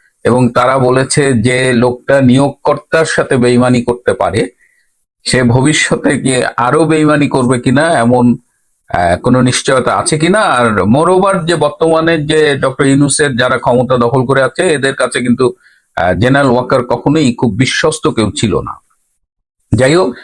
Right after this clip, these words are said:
জেনারেল ওয়াকারকে ব্যবহার করা হয়েছে। পাঁচই অগস্ট যদি সেনা সমর্থন না থাকতো, জেনারেল ওয়াকারের সম্মতি না থাকতো, তাহলে পাঁচই অগস্টের ওই ঘটনাটা ঘটতো না।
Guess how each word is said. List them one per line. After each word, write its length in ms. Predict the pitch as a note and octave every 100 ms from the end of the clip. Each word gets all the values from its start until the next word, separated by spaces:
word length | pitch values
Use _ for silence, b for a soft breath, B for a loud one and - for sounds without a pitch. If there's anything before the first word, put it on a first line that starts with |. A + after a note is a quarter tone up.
| B B -
জেনারেল 400 | F2 C#3+ E3+ F3
ওয়াকারকে 800 | C3+ D3 F3 E3 - - G3+ A#3 - _ _ _ _ _ _ -
ব্যবহার 460 | D3+ F3 F#3+ F3+
করা 220 | - G2+
হয়েছে। 440 | F2+ F2+ D#2 - - _ _ _
পাঁচই 380 | B2 C#3 - F#3+
অগস্ট 380 | D#3+ C#3+ F#3 D3+
যদি 240 | C#3+ -
সেনা 400 | - C3+ C#3+ C#3
সমর্থন 540 | C#3 C3+ C3 C3 C#3 A#2+
না 240 | G#2+ A#2
থাকতো, 300 | C#3 - E3+
জেনারেল 380 | D3 A#2 A#2+ A2+
ওয়াকারের 440 | G#2+ A#2+ C#3 C#3
সম্মতি 520 | C3 - A#2 B2 A#2+ A2+
না 160 | G2+
থাকতো, 320 | G#2 B2 F3+
তাহলে 240 | G#3+ - -
পাঁচই 400 | - A#2 - A#2+
অগস্টের 420 | G#2+ A2+ - C#3+
ওই 120 | A2
ঘটনাটা 500 | F#2 G#2 A2 G2+ -
ঘটতো 420 | G#2+ G#2+ - -
না। 120 | -